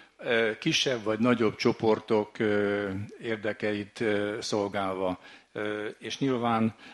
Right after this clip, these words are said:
ö, a fő célt, adott esetben társadalmi, gazdasági, politikai célt. A, a vitatott kérdés, ö, azért is érdekes, mert bár a jelenlegi szabályozás szerint a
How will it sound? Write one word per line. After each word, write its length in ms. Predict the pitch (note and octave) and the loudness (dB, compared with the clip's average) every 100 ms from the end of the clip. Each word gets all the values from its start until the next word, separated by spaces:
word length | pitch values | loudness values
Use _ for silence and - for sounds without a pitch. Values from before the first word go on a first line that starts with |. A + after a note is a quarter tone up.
| - | -16
ö, 140 | - G#2+ | -8 -6
a 100 | - | -6
fő 240 | B2 C3+ | 2 2
célt, 520 | A#2 - C#3 C3+ C3 D3 | 2 0 0 0 -2 -6
adott 420 | D3 A2+ G#2 - | -4 -2 -2 -2
esetben 680 | A2 - G#2 G2 G#2 G2+ G2 - - | -2 -2 -4 -4 -2 -2 -4 -8 -8
társadalmi, 680 | G#2+ G2+ - G2+ G2+ G2 G2 | -4 -4 -4 -6 -4 -4 -4
gazdasági, 840 | G2+ G2 G2 - G2 F#2+ G2 F#2+ - _ _ | -4 -4 -6 -4 -4 -6 -8 -10 -12 _ _
politikai 540 | A2+ G#2 - - G2+ F#2+ | -10 -8 -8 -4 -2 -2
célt. 500 | - G#2 F2+ E2+ - - - - - - - | -4 -4 -4 -6 -12 -20 -20 -20 -20 -20 -2
A, 280 | A#2 A#2+ A#2+ A#2 - - - - _ | 4 6 6 4 -2 -12 -16 -20 _
a 80 | - | 0
vitatott 500 | A3 A#3+ F3 D3 C3+ | 2 2 2 2 0
kérdés, 760 | - D#3+ C#3+ B2 A#2 G#2+ - - - _ _ | 0 0 2 2 0 0 -4 -6 -14 _ _
ö, 340 | B2 A#2 A2+ A#3 - | -6 -4 -4 -6 2
azért 360 | G3 G#3 D#3 | 2 4 0
is 160 | A#2 - | -2 -2
érdekes, 580 | A#2 G#2 A2 B2 C3+ - | -4 -4 -4 -2 -2 -4
mert 360 | A2+ A2 A2 | -4 -4 -4
bár 380 | A2+ A#2 A2 A2 - - | -2 0 0 -2 -18 -20
a 100 | - | -6
jelenlegi 460 | G#2+ F#3+ F3+ B2+ A2+ | 0 0 0 -2 -4
szabályozás 720 | - A2+ G#2 G2+ G2+ G2+ F#2 | -2 -2 0 -4 -4 -4 -4
szerint 600 | - G2 F#2 F2+ F2 - - - - _ - | -6 -8 -6 -4 -4 -6 -20 -20 -20 _ -4
a 340 | G#2 G2+ G2+ | 0 2 0